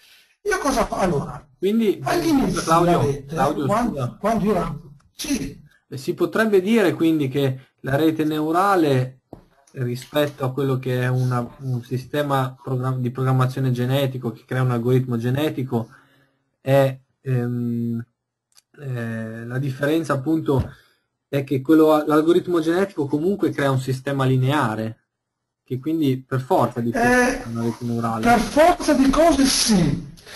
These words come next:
Speaker 1: però la vera differenza è questa qua, guarda, finisco adesso, lo cap-, lo capiamo subito.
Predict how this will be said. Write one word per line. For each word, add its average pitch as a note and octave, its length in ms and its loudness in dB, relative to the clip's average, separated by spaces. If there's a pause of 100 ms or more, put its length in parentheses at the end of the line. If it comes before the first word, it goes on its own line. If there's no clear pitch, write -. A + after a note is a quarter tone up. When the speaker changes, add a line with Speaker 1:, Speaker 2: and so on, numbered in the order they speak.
(240)
Speaker 1:
però D4+ 300 4
la A3+ 80 6
vera E4 140 4
differenza D4 500 4
è - 20 2
questa A3+ 280 0
qua, F3 160 2
guarda, F#3+ 320 4
finisco C4+ 420 2
adesso, A#3+ 260 2
lo G#3 120 4
cap-, G#3 200 0
lo A3 140 2
capiamo B3 400 2
subito. C#3+ 500 -2